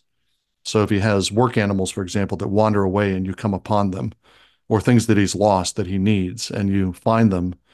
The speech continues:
uh, you can't take them, you can't ignore them. You're supposed to pick them up and take them into safekeeping until your neighbor comes looking for them. So that's, that's an application of the command, "Thou shalt not murder," because you're supporting the way, the,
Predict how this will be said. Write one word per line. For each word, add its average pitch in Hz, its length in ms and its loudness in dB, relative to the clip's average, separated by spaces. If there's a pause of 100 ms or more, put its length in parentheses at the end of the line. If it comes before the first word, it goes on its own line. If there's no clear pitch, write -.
(400)
uh, 98 180 -2
you 98 120 -2
can't 113 320 -2 (260)
take 131 240 0
them, 120 300 0 (340)
you 107 80 0
can't 107 220 0
ignore 107 340 4
them. 104 320 -2 (260)
You're 104 120 0
supposed - 340 -2
to 92 240 -4 (540)
pick - 140 0
them 110 100 4
up 110 180 2
and 90 240 0 (220)
take 120 140 0
them 107 120 2
into 95 140 0
safekeeping 107 580 0
until 98 180 -4
your 95 140 -4
neighbor 92 400 -4
comes 95 260 -6
looking 107 240 0
for 92 140 -4
them. 87 240 -6 (540)
So - 100 2
that's, 143 220 4
that's 131 340 2
an 120 160 2
application 127 640 2
of 98 60 -2
the 98 80 -8
command, 110 280 0
"Thou 101 100 -2
shalt - 180 -4
not 104 160 -4
murder," 113 220 2
because 92 260 -6
you're 95 80 -8
supporting 107 460 0
the 92 60 0
way, 110 200 2
the, 101 440 -4